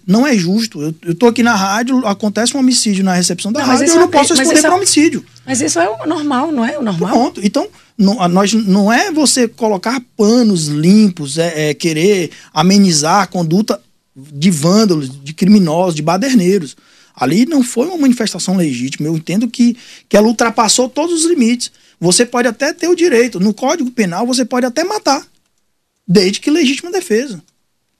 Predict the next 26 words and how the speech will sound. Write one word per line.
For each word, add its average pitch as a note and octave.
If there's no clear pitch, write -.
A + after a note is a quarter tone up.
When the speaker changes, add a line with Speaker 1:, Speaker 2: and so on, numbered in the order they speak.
Speaker 1:
Então, G#3+
entenda, D4
você G#3+
tem C#4
os G3+
seus C4
direitos A3
e G3+
você A#3
tem D4
limites. C4+
Não G3
podemos B3+
agir, A#3+
"Ah, C#4+
eu B3
estou B3+
aqui B3+
protestando." B3
Certo, D4+
manifestando, A#3+
ok. B3
Mas F3+
de G#3
que B3
ponto? F3